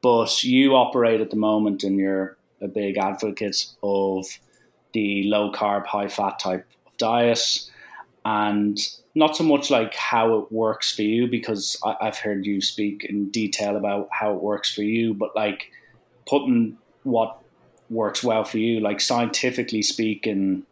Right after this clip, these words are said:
what are some of the benefits of that? Like, is it good for, you know, lack of inflammation? Is it good for X and Y? Like, what, what are the, the proven benefits of a, a diet similar to that?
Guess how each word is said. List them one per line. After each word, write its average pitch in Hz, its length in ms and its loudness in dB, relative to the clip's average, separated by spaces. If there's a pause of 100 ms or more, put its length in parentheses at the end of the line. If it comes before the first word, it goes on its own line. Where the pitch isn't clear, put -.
(240)
what 107 260 2
are 104 120 0
some 110 260 0
of 101 80 -4
the 95 60 -6
benefits 98 920 -2
of 101 240 -2
that? 90 320 -2
Like, 95 220 -4
is 95 160 -6
it 92 100 -6 (180)
good 104 220 -2
for, 95 480 -2
you 101 140 -6
know, 98 80 -4
lack 95 340 -2
of 104 100 -8
inflammation? 120 1080 0
Is 95 200 -6
it 92 220 -8
good 98 240 -4
for - 180 -6
X - 280 -4
and 101 120 -2
Y? 117 280 0
Like, 104 220 -2
what, 110 240 -2 (280)
what 117 220 4
are 113 180 4
the, 101 460 2 (100)
the - 60 -6
proven 104 380 -2
benefits 98 560 -2
of 95 120 -2
a, 95 300 0
a - 40 -8
diet 98 320 -2
similar 98 280 -2
to - 120 -8
that? 98 240 -4